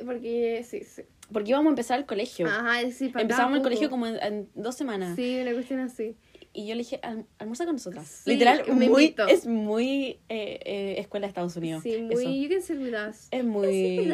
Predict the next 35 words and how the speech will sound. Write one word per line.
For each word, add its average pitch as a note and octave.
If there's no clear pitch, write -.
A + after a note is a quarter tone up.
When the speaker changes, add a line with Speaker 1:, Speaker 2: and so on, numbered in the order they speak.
Speaker 1:
Us. -
Speaker 2:
muy G3+
gir-, F3
Speaker 1:
Ya, B3
Speaker 2:
muy -
Speaker 1:
bueno, F3+
Speaker 2:
Mean E3+
Speaker 1:
muy C4+
Mean D4+
Speaker 2:
Girls. C4+
Speaker 1:
Girls. A#3
Pero B3+
bueno, A#3
y A#3+
ahí B3+
la, D4
mm, C4
yo, C4+
eh, A3
jugamos A#3+
carioca C#4
juntas. B3+
Speaker 2:
Sí. C#4+
Speaker 1:
Y A#3+
ahí B3
como C#4
que C4
fue C#4
como, C4+
wow. A3
Speaker 2:
Como A3+
que B3
conectamos A#3+
de F#3+
Speaker 1:
Sí, F#3